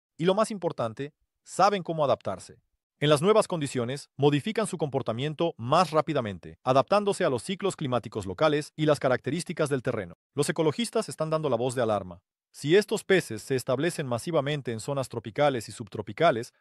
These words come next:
las consecuencias para la fauna local serán impredecibles. No se trata de decenas de individuos, sino de un cambio completo en las cadenas alimenticias. Y como suele ocurrir en la ciencia, una amenaza a gran escala primero provoca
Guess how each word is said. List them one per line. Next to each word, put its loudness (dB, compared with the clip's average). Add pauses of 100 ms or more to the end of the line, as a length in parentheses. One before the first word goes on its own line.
las 2
consecuencias -4
para 2
la 2
fauna 2
local 2
serán 0
impredecibles. -6 (360)
No 2
se 0
trata 4
de 4
decenas 0
de -4
individuos, -2 (260)
sino 2
de 4
un 2
cambio 2
completo -2
en -2
las -2
cadenas -4
alimenticias. -10 (380)
Y 2
como 2
suele 6
ocurrir 2
en 2
la 0
ciencia, -4
una 4
amenaza 2
a 0
gran 0
escala 0
primero -2
provoca -2